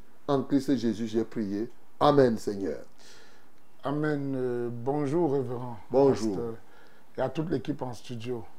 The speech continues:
Speaker 1: Mhm.
Speaker 2: Merci pour tout ce que vous faites pour le peuple de Dieu.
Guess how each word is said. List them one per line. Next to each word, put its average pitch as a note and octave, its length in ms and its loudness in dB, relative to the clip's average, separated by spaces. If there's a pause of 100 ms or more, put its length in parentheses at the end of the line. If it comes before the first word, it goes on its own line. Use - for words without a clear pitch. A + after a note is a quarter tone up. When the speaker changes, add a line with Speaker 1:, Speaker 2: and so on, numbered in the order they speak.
Speaker 1:
Mhm. G#2+ 420 2 (340)
Speaker 2:
Merci D3+ 440 -2
pour D3 260 -2
tout - 160 -6
ce D3+ 140 -2
que C3+ 220 -2
vous D3 240 0
faites - 720 -6
pour D3 140 0
le C3+ 100 0
peuple C3+ 600 -2
de B2 160 -4
Dieu. A2 400 -8